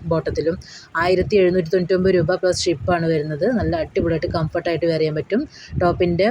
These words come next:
ഫ്രണ്ട് ഭാഗത്തൊക്കെ സ്റ്റോൺ വർക്ക് കൊടുത്തിട്ടുണ്ട് ട്ടോ. Then നമുക്ക് വരുന്നത് നല്ലൊരു അടിപൊളിയായിട്ടുള്ള കോഡ് സെറ്റാണ്. കോഡ് സെറ്റ് എന്ന് പറഞ്ഞാൽ അറിയാലോ, ടോപ്പും പാൻറ്റും മാത്രമേ ഉണ്ടായിരിക്കുള്ളൂ, ഹിജാബ് ഉണ്ടായിരിക്കില്ല.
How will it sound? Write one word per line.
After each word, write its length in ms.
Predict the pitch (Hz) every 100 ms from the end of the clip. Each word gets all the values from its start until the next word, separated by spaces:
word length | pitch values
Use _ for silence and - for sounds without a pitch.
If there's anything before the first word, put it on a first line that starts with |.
| 233
ഫ്രണ്ട് 220 | 180 165 170
ഭാഗത്തൊക്കെ 400 | 170 151 160 226 233
സ്റ്റോൺ 220 | 180 165 165
വർക്ക് 180 | 147 180
കൊടുത്തിട്ടുണ്ട് 440 | 160 156 147 143 139
ട്ടോ. 80 | 151 143 - 196
Then 120 | 208 208
നമുക്ക് 200 | 190 208
വരുന്നത് 220 | 185 190 190
നല്ലൊരു 200 | 175 170
അടിപൊളിയായിട്ടുള്ള 420 | 160 165 165 170 -
കോഡ് 240 | 165 160 -
സെറ്റാണ്. 420 | 170 - 156 160 294 - - - - -
കോഡ് 200 | 175 170
സെറ്റ് 200 | 180 165 185
എന്ന് 100 | 190
പറഞ്ഞാൽ 200 | 170 175
അറിയാലോ, 220 | 175 160 151
ടോപ്പും 280 | 170 160 180 175
പാൻറ്റും 240 | 165 170
മാത്രമേ 240 | 165 160 165
ഉണ്ടായിരിക്കുള്ളൂ, 420 | 160 143 165 196
ഹിജാബ് 300 | 196 165 160 165
ഉണ്ടായിരിക്കില്ല. 540 | 156 156 147 160 156